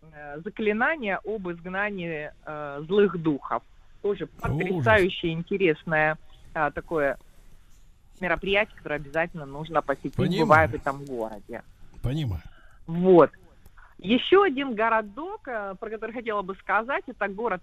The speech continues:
Speaker 1: Падрона, находится абсолютно рядом с Сантьяго де Компостела,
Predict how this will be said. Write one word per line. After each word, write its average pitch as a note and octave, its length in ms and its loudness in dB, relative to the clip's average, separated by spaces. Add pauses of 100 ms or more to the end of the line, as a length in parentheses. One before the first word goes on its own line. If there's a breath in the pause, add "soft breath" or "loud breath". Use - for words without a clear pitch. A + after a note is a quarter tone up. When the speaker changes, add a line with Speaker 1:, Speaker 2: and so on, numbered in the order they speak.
Speaker 1:
Падрона, C4 500 -2
находится G#3 600 -6
абсолютно G#3 680 -4
рядом F#3 360 -2
с - 40 -20
Сантьяго G#3 440 2
де F3 80 -2
Компостела, C4+ 960 0